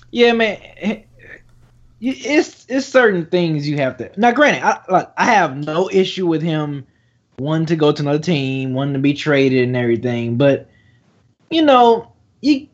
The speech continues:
I think it's good to kinda give the guy that you, that you and him was pretty much, like, the forefront of the franchise. Kinda give him, like, a little heads up saying, "Hey, man, you know, um, you know, I think, think I'm gonna go ahead and, and, and make this move over here, or I wanna be traded to another,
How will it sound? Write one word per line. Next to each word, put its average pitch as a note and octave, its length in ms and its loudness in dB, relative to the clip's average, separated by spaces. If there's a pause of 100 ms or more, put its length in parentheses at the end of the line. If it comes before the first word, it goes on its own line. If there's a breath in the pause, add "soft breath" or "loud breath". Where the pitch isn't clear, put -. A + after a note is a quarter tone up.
(200)
I A3 80 0
think A4 240 4
it's E4 160 4
good A3 280 4
to G3 60 -2
kinda G3+ 300 0
give D#3 340 2
the C3+ 80 -4
guy D3 260 0
that B2+ 260 -2
you, D3 220 0
that D3 280 0
you B3 160 8
and G#3+ 100 6
him A3+ 120 2
was E3+ 120 2
pretty G3+ 240 -2
much, F3+ 260 2
like, C#3+ 280 -4
the A#2+ 280 -4 (180 soft breath)
forefront F#3 540 2
of D3+ 60 -4
the D3 60 -4
franchise. F3+ 720 0 (640)
Kinda B4+ 340 -4
give A4 180 6
him, G4 120 -2
like, C#4+ 180 2
a B3 40 -6
little B3 180 4
heads A#3 340 2
up A3 140 4
saying, G#3 260 -2
"Hey, A3 260 0
man, G3+ 420 -4
you F#3 60 0
know, F3 300 2
um, D3 520 0
you A#2 100 -10
know, D3 80 -2
I C#3 80 2
think, G#3 360 -2 (560)
think A#3 160 2
I'm G3 100 4
gonna F3 120 2
go F3 140 6
ahead F3 260 6
and, D3 120 -4
and, C3+ 240 -6
and C3 180 -4
make D#3 160 2
this D3 140 -2
move D3 240 4
over C#3+ 180 4
here, C#3+ 180 6
or C3 60 6
I B2+ 80 6
wanna C3+ 220 0
be B2+ 140 0
traded B2+ 340 0
to C3+ 100 -2
another, B2 260 -2